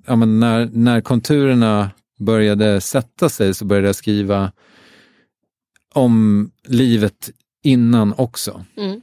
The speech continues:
Speaker 1: För jag hade ju kanske glanat lite på,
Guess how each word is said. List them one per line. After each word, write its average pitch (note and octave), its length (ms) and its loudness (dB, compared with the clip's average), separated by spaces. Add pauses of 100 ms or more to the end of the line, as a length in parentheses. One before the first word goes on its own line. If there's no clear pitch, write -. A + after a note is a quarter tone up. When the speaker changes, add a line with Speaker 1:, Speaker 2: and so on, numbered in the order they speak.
Speaker 1:
För - 140 -4
jag B2 80 2
hade A#2+ 160 0
ju A2 320 0 (160)
kanske A#2 640 -2 (200)
glanat G#2 520 -2
lite G2 280 -2
på, G2 420 -2